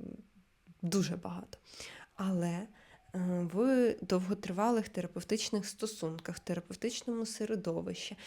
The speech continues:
з'являється безпечний простір і безпечна прив'язаність між терапевтом і клієнтом. І мені вдалось, м, спертись на оцю фігуру терапевта, на фігури тренерів, на фігуру групи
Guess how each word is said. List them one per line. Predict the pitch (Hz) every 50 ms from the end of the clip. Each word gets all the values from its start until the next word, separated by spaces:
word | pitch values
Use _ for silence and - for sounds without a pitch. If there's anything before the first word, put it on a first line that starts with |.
| - - - - -
з'являється | 175 - 196 190 180 180 180 196 214 240 269 254 247 254 - 196
безпечний | 180 - - 175 - - - 208 226 226 226 - - 196 180
простір | 175 - - - 196 220 233 233 226 226 - - - 175 180 180 190 - -
і | 190 185
безпечна | 185 - 180 - - - 196 208 214 214 - - 185 170
прив'язаність | 170 - 180 190 190 175 165 - 170 165 175 175 180 - - 180 180 180 180 - - -
між | 185 180 185 185 185 - - - - - - - _
терапевтом | - 190 180 170 175 - 196 247 294 294 - - 185 165 - -
і | 185
клієнтом. | 190 - 233 247 254 220 190 170 170 170 170 170 - - 170 170 -
І | - 175
мені | 170 170 175 185 208 226 240 247 233 - - - - - - - - - _ _ _ -
вдалось, | - 170 156 190 190 196 180 190 196 175 170 165 190 285 - - - - - - - _ _ _ - 190
м, | 190 185 180 180 180 180
спертись | - - - - 214 220 214 208 214 - 170 170 -
на | 175 170 170 175
оцю | 175 175 - - - 202 202 202 196 185 180 185 - -
фігуру | - - - 196 180 165 185 185 185 180 170 160
терапевта, | 165 - 202 240 277 254 254 - 170 165 175 175 175 - - - 190
на | 185 185 185
фігури | 180 - 202 202 196 202 214 220 208 180 165
тренерів, | 165 - - 185 190 233 254 262 269 262 233 175 165 165 165 160 170
на | 165 165 170
фігуру | - - 185 180 185 226 254 254 240 208
групи | 180 175 175 214 214 208 190 - - - 196